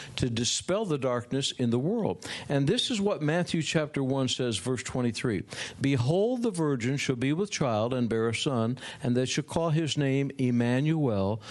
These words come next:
which is translated, "God with us." Now, what does that mean? God with us. In the very beginning, in the garden, God wanted to fellowship with man.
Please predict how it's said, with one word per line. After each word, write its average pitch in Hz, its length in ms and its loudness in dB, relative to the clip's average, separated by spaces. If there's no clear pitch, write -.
which 139 400 0
is 139 220 0
translated, 110 1000 0
"God 160 640 2
with 139 680 0
us." 110 400 0
Now, 123 140 0
what 156 200 2
does 226 140 0
that 190 200 0
mean? 135 480 0
God 175 580 -2
with 139 500 -4
us. 95 420 -4
In 139 140 0
the 131 80 0
very 175 300 -2
beginning, 170 600 0
in 123 140 2
the 123 80 2
garden, 131 640 -2
God 165 400 0
wanted 160 380 -2
to 139 60 0
fellowship 139 720 -2
with 120 280 -2
man. 120 460 -2